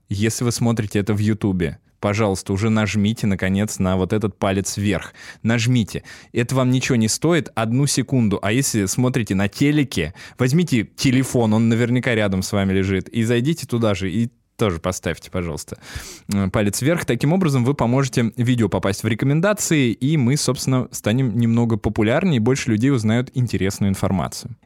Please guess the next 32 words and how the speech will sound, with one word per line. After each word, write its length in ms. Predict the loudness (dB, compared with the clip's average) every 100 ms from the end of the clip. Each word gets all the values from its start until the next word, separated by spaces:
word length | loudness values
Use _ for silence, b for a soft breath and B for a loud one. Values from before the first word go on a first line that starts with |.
| 0
Если 280 | 0 2
вы 60 | 2
вдруг 240 | 2 2
не 120 | 2 0
подписаны, 640 | 0 0 0 2 2 4
ну 120 | 2
тут 220 | 2 0
уж 120 | 0 0
понятно, 440 | 2 2 0 -4
подпишитесь 720 | -6 -2 -2 0 -2 -2 -6
уже 180 | -6 -4
наконец-то. 720 | -4 -2 -2 -2 -6 -10 -12 -4
Если 320 | 0 0 0
вы 120 | 0
слышите 540 | 0 2 2 2 0 0
мой 160 | 2
голос, 440 | 2 2 2 2 2
но 180 | 2
не 120 | 4 4
видите 360 | 4 2 2
меня, 340 | 2 2 0 -4 B B -4
вероятно, 640 | 0 2 2 0 0 0
вы 400 | 0 2 2 0
слушаете 600 | -4 -2 0 0 0 -2 0
этот 220 | -2 -2
подкаст 460 | -4 -2 -4 0
на 160 | -2 0
каких-то 380 | -2 -4 -4 -4
подкастных 760 | -2 -4 -2 -2 -2 -6 -8
площадках, 760 | -4 -4 -2 -4 -4 -8 -18 -8
ну 80 | -8
там, 220 | -8 -18